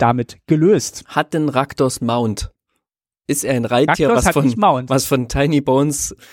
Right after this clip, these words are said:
Speaker 2: gesattelt werden kann?
Speaker 1: Wir werden das im nächsten Set
Speaker 2: <laughs>
Speaker 1: als Flavor-Fail ehrenhalber bestimmt noch erwähnen,
Speaker 2: Ach,
Speaker 1: würde ich
Speaker 2: ja.
Speaker 1: sagen.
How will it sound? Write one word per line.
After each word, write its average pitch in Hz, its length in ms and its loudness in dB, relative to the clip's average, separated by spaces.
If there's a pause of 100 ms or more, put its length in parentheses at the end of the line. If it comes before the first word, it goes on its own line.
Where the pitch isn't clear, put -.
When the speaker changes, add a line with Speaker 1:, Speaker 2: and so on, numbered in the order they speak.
(340)
Speaker 2:
gesattelt 127 480 0
werden 104 260 -2
kann? 107 240 -4 (1080)
Speaker 1:
Wir 135 160 -2
werden 208 180 2
das 190 160 0
im 165 120 -4
nächsten 190 360 -2
Set 165 220 -4
Speaker 2:
<laughs> 117 420 -12
Speaker 1:
als 147 240 -6
Flavor-Fail 156 720 -2
ehrenhalber 143 720 -2
bestimmt 151 420 -8
noch 143 140 -6
erwähnen, 117 320 -2
Speaker 2:
Ach, 131 240 4
Speaker 1:
würde 113 100 -8
ich 113 60 -8
Speaker 2:
ja. 127 60 -6
Speaker 1:
sagen. 113 300 -6